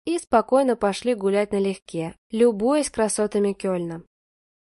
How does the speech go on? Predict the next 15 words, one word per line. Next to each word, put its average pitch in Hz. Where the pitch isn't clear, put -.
Вечером, 294
вернувшись 269
заблаговременно 226
до 185
отправления 202
поезда, 220
мы 330
подергали 233
ручки 220
своих 185
боксов 269
в -
камере 202
хранения, 185
и 339